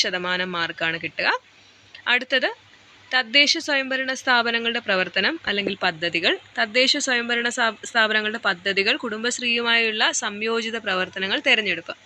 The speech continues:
അതിന് ഇരുപത് ശതമാനം, ഹരിത കർമ്മസേന, മാലിന്യ സംസ്കരണം ഇരുപത് ശതമാനം, കറന്റ് അഫയേഴ്സ് പത്ത് ശതമാനം, ഇംഗ്ലീഷ് പരിജ്ഞാനം പത്ത് ശതമാനം, reasoning and mental ability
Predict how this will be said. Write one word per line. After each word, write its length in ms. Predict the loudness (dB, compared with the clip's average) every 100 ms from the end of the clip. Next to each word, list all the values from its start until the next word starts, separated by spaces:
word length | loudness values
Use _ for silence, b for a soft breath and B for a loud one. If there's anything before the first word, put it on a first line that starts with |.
| -12
അതിന് 160 | -4 0
ഇരുപത് 260 | 0 0 -2 -2
ശതമാനം, 460 | -2 0 2 2 -2 B B B B 0
ഹരിത 280 | 2 2 -2
കർമ്മസേന, 560 | -4 -6 -8 -6 -4 -4 -4
മാലിന്യ 400 | -4 -4 -6 -8 -8
സംസ്കരണം 580 | -12 -4 0 2 2 -2 _ -4 0
ഇരുപത് 260 | 0 0 -2
ശതമാനം, 440 | -2 -2 0 0 -2 -2
കറന്റ് 320 | 0 0 0 -2
അഫയേഴ്സ് 420 | 2 2 2 -4 -6
പത്ത് 260 | -6 0
ശതമാനം, 560 | 0 0 -4 0 0 0 -6 B B B -2
ഇംഗ്ലീഷ് 320 | 2 2 2 0
പരിജ്ഞാനം 460 | -2 0 0 0 -6
പത്ത് 180 | -6 -4
ശതമാനം, 440 | -4 -2 0 0 0 2
reasoning 380 | 2 0 2 2
and 100 | 2 -2
mental 260 | -2 0 0
ability 320 | 0 2